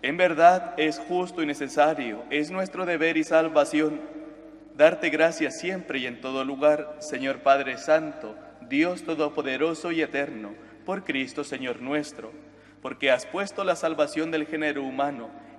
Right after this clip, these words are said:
en el árbol de la cruz, para que donde tuvo origen la muerte, de allí resurgiera la vida, y el que venció en un árbol fuera en un árbol vencido. Por Cristo Señor nuestro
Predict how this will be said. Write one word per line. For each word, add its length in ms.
en 100
el 140
árbol 380
de 80
la 160
cruz, 340
para 220
que 80
donde 260
tuvo 300
origen 420
la 120
muerte, 500
de 80
allí 220
resurgiera 600
la 160
vida, 880
y 100
el 100
que 100
venció 380
en 80
un 160
árbol 400
fuera 460
en 140
un 120
árbol 360
vencido. 720
Por 200
Cristo 400
Señor 340
nuestro 460